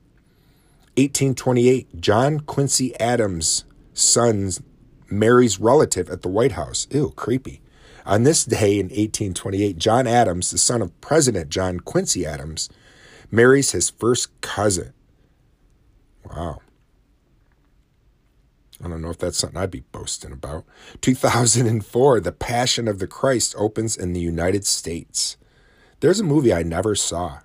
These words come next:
Never saw that. Was never really interested in it. I know it had a lot of controversy, and, um, was, a lot of people watched it. Mel Gibson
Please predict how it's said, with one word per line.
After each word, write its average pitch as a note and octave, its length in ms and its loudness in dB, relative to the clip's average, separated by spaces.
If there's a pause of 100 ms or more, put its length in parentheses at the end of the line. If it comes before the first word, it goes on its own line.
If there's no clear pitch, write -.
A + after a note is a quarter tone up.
(100)
Never A2 140 -6
saw G2 280 -4
that. F#2 280 -2 (800)
Was E2+ 160 -6
never F#2+ 240 0
really F#2+ 200 0
interested F2 720 -6
in D#2+ 120 -2
it. E2 160 -6 (480)
I F2+ 120 -4
know F#2+ 200 2
it E2+ 100 -4
had E2 220 -6
a D2 40 -8
lot E2 240 -4
of D#2 80 -10
controversy, E2+ 920 -6 (140)
and, C#2+ 280 -14
um, C#2 400 -14 (1800)
was, E2 220 -4 (760)
a - 20 -16
lot G2 140 0
of G#2+ 80 -4
people B2+ 220 -2
watched A2 280 -4
it. - 160 -10 (140)
Mel F2+ 160 -8
Gibson E2+ 480 -8